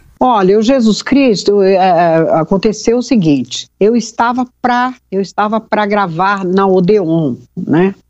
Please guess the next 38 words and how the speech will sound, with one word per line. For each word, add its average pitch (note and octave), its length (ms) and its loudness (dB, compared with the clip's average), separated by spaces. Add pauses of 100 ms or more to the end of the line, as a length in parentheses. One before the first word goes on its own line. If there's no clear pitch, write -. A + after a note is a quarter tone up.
(260)
Porque - 260 0
eu F3+ 60 0
fiquei G3 460 0
cinco B3+ 520 -2
anos A3 540 2
na G3+ 220 4
gravadora G3 540 0
R G3 200 2
G F#3+ 140 -2
E. C#3+ 220 -2 (120)
Infelizmente, A3 1000 0
eu A#3 120 2
só G#3+ 160 -2
gravei F#3 560 0
um A#3+ 240 4
disco. F3 680 0 (200)
Então, A3 1080 2
eu E3 140 2
achei E3 800 2
que D#3 140 0
já D3+ 220 0
era E3 200 0
tempo, F3 600 0
né, F3+ 240 2
de, C#3+ 260 2 (240)
de E3+ 100 4
fazer E3 380 0
outros F#3 400 2
discos G3 680 0
e F3+ 80 2
tal, F#3+ 340 -2
e F3+ 80 2
seguir A3 400 0
com A#3 100 -4
a A#3+ 40 2
minha B3 160 0
carreira A3 320 0
discográfica. E3+ 680 -6